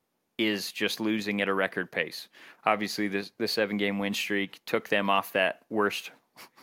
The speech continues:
loss record pace, but I have no doubts that they will continue that. I mean, they, they have some promising pieces on that roster right now, but it's not,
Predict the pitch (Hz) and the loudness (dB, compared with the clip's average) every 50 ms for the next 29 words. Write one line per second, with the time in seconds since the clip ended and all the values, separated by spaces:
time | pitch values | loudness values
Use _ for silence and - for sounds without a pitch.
0 | - _ - - 110 101 98 98 - - - - - 110 104 98 - 110 101 98 | -20 _ -4 2 4 4 4 4 0 -4 -8 -4 2 2 2 2 4 0 -2 -2
1 | 90 - 101 95 98 92 - - - 92 90 - - - - - - - - - | 0 0 2 2 2 0 -2 -2 0 2 2 2 0 -6 -20 -20 -20 -20 -20 -20
2 | - - - _ _ - - 110 120 117 139 135 131 120 123 123 123 120 117 113 | -20 -20 -20 _ _ 0 2 4 4 6 6 6 6 6 4 4 4 4 6 6
3 | 107 107 110 - - - - - 104 95 95 - - _ _ _ _ _ - - | 6 6 4 4 -2 -6 0 2 4 4 4 2 -2 _ _ _ _ _ -14 -4
4 | 110 110 104 107 101 104 101 98 98 95 95 - _ _ _ _ _ _ _ _ | 0 2 2 4 4 4 4 4 2 0 -6 -14 _ _ _ _ _ _ _ _
5 | _ _ _ _ _ _ - - 127 120 - 135 127 120 113 107 104 104 107 120 | _ _ _ _ _ _ -2 0 0 2 2 2 4 4 4 4 6 6 6 6
6 | - - - _ _ - 107 104 104 104 104 110 110 117 - - 131 123 117 123 | 4 0 -14 _ _ -4 -2 0 0 2 2 4 2 2 2 2 2 2 4 4
7 | 127 127 - - 120 110 - 123 120 117 117 113 - 117 110 107 - - 110 107 | 4 2 2 0 -2 0 2 4 4 4 2 0 -2 -2 -4 -4 -4 -4 -4 -4
8 | - 107 104 101 104 101 104 101 101 - - - 98 95 95 - - - 101 101 | -4 -6 -6 -2 -2 0 0 2 0 0 2 2 2 2 2 0 -2 -4 0 0
9 | 98 95 82 - 101 98 95 95 92 95 101 101 - - - 104 101 98 - - | 0 0 0 -2 -2 0 0 -2 -2 -4 -6 -6 -6 -4 -2 0 0 0 0 -4